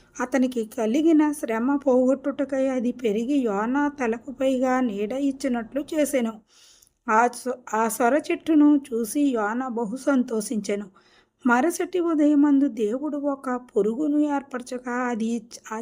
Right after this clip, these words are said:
చెట్టును తొలచినందున చెట్లు వాడిపోయెను. మరియు ఎండ,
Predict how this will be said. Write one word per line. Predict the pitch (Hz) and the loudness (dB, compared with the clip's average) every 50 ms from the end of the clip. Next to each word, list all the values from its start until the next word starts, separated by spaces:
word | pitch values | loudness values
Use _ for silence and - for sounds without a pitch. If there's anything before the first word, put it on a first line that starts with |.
| 220 - 254 | -6 -4 -4
చెట్టును | 220 214 - - 339 311 302 294 294 311 - - _ _ _ _ _ _ _ _ _ _ - | -4 -2 -2 2 4 6 6 6 4 2 0 -8 _ _ _ _ _ _ _ _ _ _ 2
తొలచినందున | 254 240 254 294 320 320 - 339 320 320 320 311 294 302 285 277 277 269 262 254 262 - | 4 4 4 2 0 0 2 4 6 6 6 6 6 6 4 4 2 2 -2 -4 -4 -4
చెట్లు | 254 254 254 - 330 339 | -4 -4 -4 -4 -4 -2
వాడిపోయెను. | 349 330 294 233 208 208 233 196 - - 226 220 226 220 214 226 240 - - _ 202 | 0 0 0 0 0 -2 -4 -6 -6 -6 -4 -4 -2 -2 -2 -2 -4 -6 -12 _ -6
మరియు | 208 220 233 254 320 349 381 381 359 349 339 | -4 -2 0 0 2 4 4 4 4 2 2
ఎండ, | 330 247 - - 226 202 202 214 254 | 0 -2 -4 -8 -12 -10 -8 -8 -8